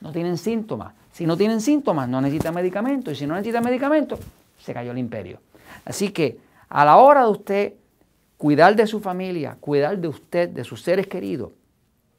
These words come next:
dese cuenta que es usted el responsable o la responsable de tener el conocimiento para usted poder realmente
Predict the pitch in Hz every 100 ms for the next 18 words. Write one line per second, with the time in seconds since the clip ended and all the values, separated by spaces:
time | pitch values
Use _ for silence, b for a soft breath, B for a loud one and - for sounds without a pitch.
0 | _ _ _ - - 247 214 233 214 127
1 | 107 b - 170 - 170 - - - 196
2 | - _ b b b - 214 254 254 254
3 | 214 190 185 165 170 - 196 165 208 269
4 | 202 190 139 123 131 123 92 - b b
5 | b - 120 127 185 233 220 196 175 170
6 | 175 196 175 139 - - _ b b b
7 | 120 120 117 - 165 165 160 165 175 170
8 | _ _ _ _ _ _ _ _ _ -
9 | 147 147 190 180 135 113 104